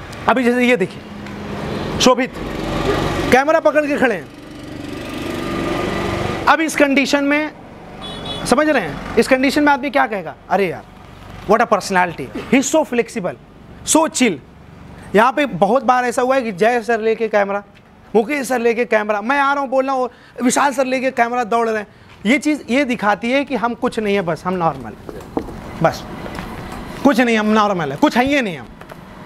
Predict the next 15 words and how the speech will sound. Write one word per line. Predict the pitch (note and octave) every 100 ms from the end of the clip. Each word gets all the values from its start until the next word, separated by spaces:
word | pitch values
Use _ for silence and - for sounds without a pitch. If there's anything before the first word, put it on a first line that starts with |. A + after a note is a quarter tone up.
| - - - -
और | G3
जब | A#3 -
काम | A3 D4
का | D4
time | C#4+ C4+ C#4+
आए, | D4 C4+ - -
तो | A3+
हम |
ठोक | A3 A3+ A3+
देंगे, | A#3+ B3 B3+
काम | G3+ G#3
कर | A3
देंगे | G#3+ A#3+
आराम | A#3+ A#3+
से, | A#3